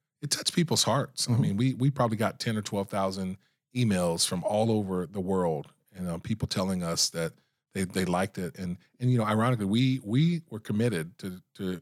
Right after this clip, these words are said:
Speaker 1: answering every single one of them. So we did. We responded to every one of those emails 'cause we wanted to get a touch. We wanted to feel the people. We wanted to hear what they were thinking. And,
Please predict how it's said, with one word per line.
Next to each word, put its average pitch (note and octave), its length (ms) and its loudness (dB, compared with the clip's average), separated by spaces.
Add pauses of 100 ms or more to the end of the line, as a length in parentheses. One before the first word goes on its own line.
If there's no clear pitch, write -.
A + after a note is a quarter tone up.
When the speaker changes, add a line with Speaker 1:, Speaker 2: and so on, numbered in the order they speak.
Speaker 1:
answering G#2+ 360 -2
every F#2+ 160 0
single G#2 240 -2
one G2+ 140 0
of F2+ 60 2
them. E2 100 -4
So F#2 140 -4
we G2 120 -2
did. G#2 180 0
We F#2+ 80 -4
responded F#2+ 500 -2
to F2+ 60 -8
every F#2+ 180 -4
one G2+ 200 -2
of F#2 80 -4
those F#2 280 -2 (420)
emails F2+ 420 2
'cause G#2 160 -2
we A2+ 80 2
wanted C3+ 220 2
to B2+ 80 2
get A2 200 0 (300)
a - 80 -12
touch. - 420 -2 (100)
We G#2+ 100 -16
wanted A2+ 140 -2
to G#2 120 -2
feel G#2 160 0
the F#2+ 80 -2
people. G2 320 -6
We F2 80 -18
wanted F2+ 220 -8
to E2+ 60 -8
hear G2+ 120 -2
what F#2+ 120 -6
they F#2 100 0
were F2 80 0
thinking. F2 420 -8
And, F2 120 -8